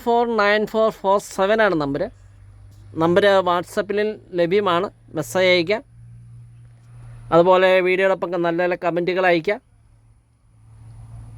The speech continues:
അപ്പോൾ പുതിയ വീഡിയോസായിട്ട് നമുക്ക് വീണ്ടും കാണാം. അതുപോലെ നമ്മൾ YouTube ചാനൽ വീഡിയോസ് സെർച്ച് ചെയ്യുകയാണെങ്കിൽ പല ബജറ്റുള്ള വീഡിയോകൾ നമ്മൾ അപ്ലോഡ് ചെയ്യുന്നുണ്ട്. അപ്പം നമ്മുടെ ബജറ്റിനനുസരിച്ച്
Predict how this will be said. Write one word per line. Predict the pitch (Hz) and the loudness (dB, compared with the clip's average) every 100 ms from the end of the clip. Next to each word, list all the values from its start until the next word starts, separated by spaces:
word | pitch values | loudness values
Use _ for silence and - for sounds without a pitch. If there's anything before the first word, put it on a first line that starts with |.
| - - - - - - - - - - - - - - - - - - | -20 -20 -20 -20 -20 -20 -20 -20 -20 -20 -20 -20 -20 -18 -14 -14 -14 -2
അപ്പോൾ | 175 202 | 0 4
പുതിയ | 208 233 226 | 4 4 4
വീഡിയോസായിട്ട് | 233 226 233 214 233 214 214 | 2 2 2 2 2 2 0
നമുക്ക് | 208 185 185 | -2 -2 -2
വീണ്ടും | 190 208 214 196 | 0 0 0 0
കാണാം. | 175 226 - _ - - - | 0 -4 -12 _ -20 -20 -8
അതുപോലെ | 156 185 185 | -2 2 2
നമ്മൾ | 190 190 196 | 2 4 4
YouTube | 196 214 208 | 4 2 2
ചാനൽ | 214 202 202 196 185 175 | 0 2 4 4 4 2
വീഡിയോസ് | 180 190 196 208 - | 2 2 0 0 -2
സെർച്ച് | 190 170 202 | -2 -2 -4
ചെയ്യുകയാണെങ്കിൽ | 196 190 185 180 208 254 - - - _ _ - _ _ - - - - - 175 | -2 -2 -4 -6 -8 -10 -16 -20 -20 _ _ -20 _ _ -20 -20 -20 -20 -4 2
പല | 196 226 | 2 4
ബജറ്റുള്ള | 240 226 226 226 226 | 2 0 -2 2 4
വീഡിയോകൾ | 208 202 214 208 | 6 6 4 0
നമ്മൾ | 196 196 139 - | 0 -2 -2 -6
അപ്ലോഡ് | 165 170 185 185 | -4 -2 0 0
ചെയ്യുന്നുണ്ട്. | 180 180 165 160 - _ _ _ _ _ _ _ _ | -2 0 -2 -2 -8 _ _ _ _ _ _ _ _
അപ്പം | - 160 | -6 0
നമ്മുടെ | 170 185 196 190 | 2 4 4 2
ബജറ്റിനനുസരിച്ച് | 185 196 196 202 190 175 208 180 - | 0 -2 -4 -4 -4 -2 -6 -6 -8